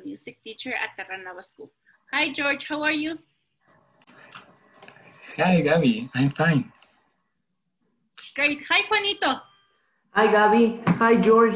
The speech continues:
Speaker 3: Thank you so much for being here in our podcast. Um, it's really nice to have you here because, as we have been discussing before, uh, the movie that we selected for this occasion is, um,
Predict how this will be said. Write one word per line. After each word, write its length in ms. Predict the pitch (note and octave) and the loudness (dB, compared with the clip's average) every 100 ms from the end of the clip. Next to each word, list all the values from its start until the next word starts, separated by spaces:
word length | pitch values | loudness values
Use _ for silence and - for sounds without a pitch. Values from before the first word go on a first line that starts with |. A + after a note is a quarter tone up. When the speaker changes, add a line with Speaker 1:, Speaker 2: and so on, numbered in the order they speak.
| F#3+ | 0
Speaker 3:
Thank 200 | G3+ G3+ | 0 2
you 60 | G#3 | 0
so 180 | F#3+ F#3+ | 2 4
much 240 | F#3 F#3+ | 4 2
for 160 | G3 D#3+ | 2 2
being 260 | F#3 F#3 | 2 2
here 220 | F3+ F3+ | 2 2
in 120 | F3+ D#3+ | 2 0
our 180 | B2+ | -4
podcast. 680 | - D#3+ F3 - F3+ E3+ - | -2 0 0 0 2 0 -2
Um, 320 | C3 B2 A#2+ A#2+ | -2 0 -2 -2
it's 400 | B2 - - _ - - | -4 -6 -20 _ -20 -8
really 640 | A#2 C#3 D#3 D#3+ D3+ - _ | -4 0 0 0 -2 -8 _
nice 380 | B2+ B2+ C3+ C#3 | -4 -2 -2 -4
to 40 | - | -4
have 160 | C3+ C3 | -2 0
you 80 | |
here 200 | B2+ C#3+ | -2 -2
because, 420 | C3+ B2 C3 C3 - - - _ _ B2+ | -2 0 0 0 -4 -18 -20 _ _ -6
as 120 | A#2+ | 0
we 160 | B2+ | 0
have 160 | C3 A#2+ | 0 0
been 160 | B2+ B2+ | 0 2
discussing 540 | A#2+ - C3 C3 C#3 | 0 -2 -4 -2 -4
before, 560 | A#2+ A#2+ C3 B2+ - - _ _ - | -4 0 0 0 -6 -20 _ _ -4
uh, 300 | A#2+ A2+ G#2+ | 0 0 -2
the 100 | A2+ | -2
movie 400 | A#2 C#3 E3+ D#3+ | 0 0 2 2
that 160 | C3 | 2
we 140 | A#2 B2 | 2 0
selected 560 | A#2+ A#2+ B2 A#2+ A#2+ | 0 0 0 0 -4
for 100 | A#2+ G#2+ | -4 -4
this 200 | A#2 A#2 | -4 -4
occasion 580 | A2+ C3 C3 C#3 C3 B2+ _ _ _ _ _ | -4 -4 -4 -6 -10 -12 _ _ _ _ _
is, 560 | B2 A#2+ A#2+ A#2+ - - A#2+ | 0 2 2 -2 -10 -8 -4
um, 600 | A#2 A2 G#2 G2+ G2+ | -2 -2 -4 -8 -12